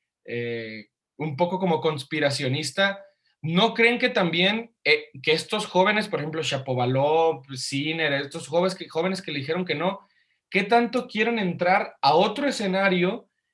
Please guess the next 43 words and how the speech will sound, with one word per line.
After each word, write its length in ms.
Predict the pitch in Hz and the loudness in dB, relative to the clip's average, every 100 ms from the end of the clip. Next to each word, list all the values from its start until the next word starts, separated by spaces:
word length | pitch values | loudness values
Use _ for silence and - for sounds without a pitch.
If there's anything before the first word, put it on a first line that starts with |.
| - | -8
en 140 | 151 156 | -4 -2
el 140 | 147 | 0
que 200 | 156 170 | 4 4
es 120 | 175 | 4
Djokovic 360 | 175 190 208 - | 0 0 -4 -2
contra 240 | 185 170 | 0 2
la 100 | 151 | 0
Next 280 | 156 175 143 | 2 0 2
Gen? 180 | 202 220 | 2 2
O 60 | 180 | 2
sea, 380 | 170 147 127 _ _ 160 | 2 2 -2 _ _ -4
porque 200 | 151 175 | 4 4
de 60 | |
por 160 | 170 151 | 4 0
sí 80 | 185 | 0
decir, 260 | 185 180 | 2 2
"Ok, 140 | 175 170 151 | 2 0 2
voy 140 | 180 | 4
a 100 | 214 | 4
ir 220 | 226 240 | 2 2
a 40 | 233 | 2
unos 200 | 226 185 | 0 -2
Juegos 240 | 208 208 | -4 -2
Olímpicos", 520 | 175 170 175 185 196 - | -2 -2 -2 -4 -6 -4
que 100 | 156 | -4
por 180 | 135 | -4
sí 100 | 131 175 | -2 2
el, 200 | 190 185 | 2 2
el 220 | 160 147 | 0 0
contexto 760 | 147 143 131 170 170 - 196 180 | -4 -6 0 0 0 -6 -2 2
es, 440 | 160 160 - - - | 2 0 -6 -12 -6
eh, 280 | 127 123 101 | -2 -2 -2
deja 220 | 127 139 | -4 -4
mucho 280 | 156 143 - | -6 -8 -2
que 120 | 160 | -2
desear, 480 | 143 131 139 151 170 | 0 -2 0 2 2
es 80 | 147 | -2
decir, 260 | 131 135 | -6 -8
con 180 | 131 131 | -6 -4
el 140 | 123 127 | -2 -2
virus 380 | 156 156 147 | -2 -4 -6
y 100 | 135 | -8
con, 300 | 131 123 120 | -4 -4 -4